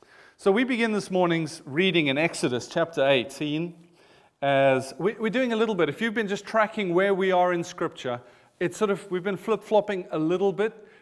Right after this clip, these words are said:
Um, it really doesn't change much to the,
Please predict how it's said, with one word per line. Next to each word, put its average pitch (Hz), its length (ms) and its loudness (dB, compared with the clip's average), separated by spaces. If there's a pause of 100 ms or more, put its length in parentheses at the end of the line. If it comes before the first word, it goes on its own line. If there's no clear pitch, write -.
(180)
Um, 147 360 -2
it 147 160 -6
really 185 340 0
doesn't 170 340 -2
change 170 500 -4 (100)
much 165 640 -4
to 160 220 -6
the, 143 360 -4